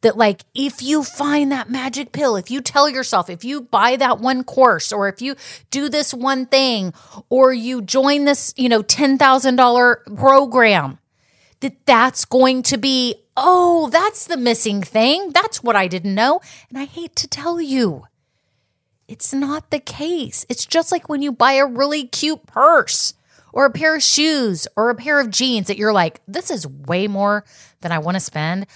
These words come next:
But you know what? I'm gonna spend it because I just know that I'm gonna love this forever. And it's gonna be my one staple that I wear all the time." And I think we go in with those intentions. I've had that happen where I've bought a purse, I've bought shoes,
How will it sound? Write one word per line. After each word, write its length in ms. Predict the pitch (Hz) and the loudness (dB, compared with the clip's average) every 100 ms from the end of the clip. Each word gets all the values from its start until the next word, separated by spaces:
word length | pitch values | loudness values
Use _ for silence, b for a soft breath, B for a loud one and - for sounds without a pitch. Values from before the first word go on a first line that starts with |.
| b | b
But 120 | - | -8
you 100 | 226 | -4
know 100 | 285 | -2
what? 220 | 330 339 - | 0 -2 -4
I'm 80 | 311 | -6
gonna 120 | 392 | -6
spend 380 | 403 - 196 185 | -6 -2 -2 -2
it 140 | 180 | -4
because 260 | - 202 233 - | -4 -4 -4 -2
I 140 | - 339 | 0 0
just 260 | 330 - | 0 -2
know 340 | 220 196 175 175 180 | 0 2 2 0 -4
that 260 | 233 - - - | -10 -10 -10 -2
I'm 160 | 311 | 0
gonna 220 | 320 294 208 | 0 -2 0
love 240 | 185 208 | 0 0
this 240 | 208 247 | 2 0
forever. 600 | - 240 220 214 180 180 - B B B | 0 -2 2 2 2 -2 -4 B B B
And 160 | - 247 | -4 -2
it's 160 | 240 | -2
gonna 200 | - 262 | -2 -2
be 160 | 254 262 | -2 -4
my 160 | 240 220 | -2 -2
one 340 | 208 240 262 | 2 0 0
staple 460 | 247 233 220 208 208 | 0 0 0 0 0
that 120 | 190 | 0
I 60 | |
wear 400 | 180 185 185 170 - - | 2 2 2 0 -8 4
all 140 | 202 | 4
the 80 | 170 | 4
time." 260 | 170 190 - _ _ | 0 -6 -8 _ _
And 140 | - 220 | 2 2
I 80 | 226 | 2
think 220 | 277 269 | -2 -4
we 120 | 262 | -6
go 280 | 196 208 208 | 2 4 4
in 180 | 202 190 | 2 -2
with 120 | 175 | -2
those 180 | 175 175 | -2 -4
intentions. 520 | 165 165 160 190 190 | -4 -6 -4 -4 -4
I've 140 | 160 | -6
had 220 | - 180 | -4 -2
that 160 | 180 151 | -2 -4
happen 400 | 170 151 180 170 | -6 -4 -2 0
where 100 | 160 | 0
I've 140 | 160 160 _ _ | -2 -6 _ _
bought 200 | - 151 | 0 0
a 40 | 160 | 0
purse, 560 | 160 147 156 - - - | -2 -2 -2 -6 -8 -8
I've 420 | 143 147 160 - | -8 -8 -10 -10
bought 200 | 233 359 | -6 -4
shoes, 500 | - 311 294 294 - | -2 -2 -2 -4 -8